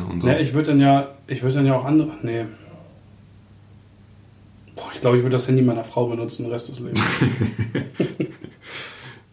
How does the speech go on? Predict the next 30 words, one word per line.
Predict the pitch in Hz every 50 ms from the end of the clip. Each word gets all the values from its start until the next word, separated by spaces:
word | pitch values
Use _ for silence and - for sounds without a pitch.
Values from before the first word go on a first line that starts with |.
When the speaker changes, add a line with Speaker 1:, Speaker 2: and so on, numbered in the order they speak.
| _ _ _ _ _ -
Speaker 2:
Ja, | 127 131 135 151
Speaker 1:
Das, | 175 -
das | - 101 110
hab | 110
ich | 113
jetzt | 110
Speaker 2:
also, | 107 107
Speaker 1:
nicht | 113 110
einkalkuliert, | 117 117 117 98 87 92 90 90 92 98
aber | 101 98
Speaker 2:
also | 131 135 151
ich | 147 135
hab, | 151 147
Speaker 1:
ja. | - 110 143
Speaker 2:
ich | 139 131 151
hab | 151 147
das | 147 131
jetzt | 139 131 139
eben | 147 139 139
nur | 139 139
auf | 135
mich | 143 147
Speaker 1:
Früher | 147 170 175
ging's, | - 156 165 127 123
Speaker 2:
bezogen. | 120 117 117 120 - - - -
Speaker 1:
Johannes, | 135 117 113 139 139 123
früher | - - 135 147 156
ging's | 127 151 160 -
doch | - 113 113
auch. | - 107 120 131 110